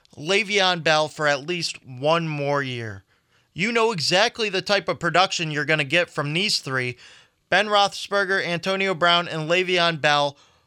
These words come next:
all have been putting up right around the same numbers since they've all been playing together.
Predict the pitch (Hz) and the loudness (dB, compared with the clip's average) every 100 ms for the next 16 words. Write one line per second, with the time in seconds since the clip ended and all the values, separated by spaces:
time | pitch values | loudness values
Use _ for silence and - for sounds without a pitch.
0 | _ - 175 202 202 160 190 175 165 185 | _ 0 2 4 2 -2 -4 -4 -4 -2
1 | 180 175 170 - 139 160 233 226 208 196 | 0 2 2 -2 -2 0 2 2 2 0
2 | 190 - 185 190 196 180 175 156 143 135 | -2 -4 -2 -4 -2 0 2 2 0 -2
3 | - _ _ - - 202 196 - 190 180 | -10 _ _ -8 -2 0 0 0 0 2
4 | 160 170 165 143 147 156 151 139 143 139 | 4 4 2 2 2 2 0 -4 -2 -2
5 | 123 123 120 117 117 107 | -4 -8 -6 -6 -6 -10